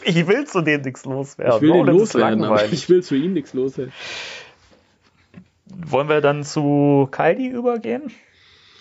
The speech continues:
Speaker 2: Oh, Kylie ist meine, meine, äh, liebste Figur <laughs> aus der Serie, aber ich glaub, das geht jedem so. <coughs> Oder?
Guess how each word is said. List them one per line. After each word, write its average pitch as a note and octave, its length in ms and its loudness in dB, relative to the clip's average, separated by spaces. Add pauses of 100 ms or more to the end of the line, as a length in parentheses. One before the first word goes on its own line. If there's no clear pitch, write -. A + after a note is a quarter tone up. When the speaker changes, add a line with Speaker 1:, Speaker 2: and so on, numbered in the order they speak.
(260)
Speaker 2:
Oh, C#3 160 -2
Kylie F#3+ 360 2
ist - 160 0
meine, D#3+ 260 2
meine, D3 440 2
äh, C3+ 180 -2
liebste D#3+ 880 0 (1120)
Figur C#3+ 380 2 (240)
<laughs> - 220 -18
aus - 260 -16
der C#4+ 80 0
Serie, A#3 720 0
aber G#3 220 -4
ich G3 140 -4
glaub, F#3 120 -6
das F#3+ 140 -10
geht D#3 140 -2
jedem F3 260 0
so. C3 240 -8 (1040)
<coughs> - 40 4 (1300)
Oder? F#3 300 -8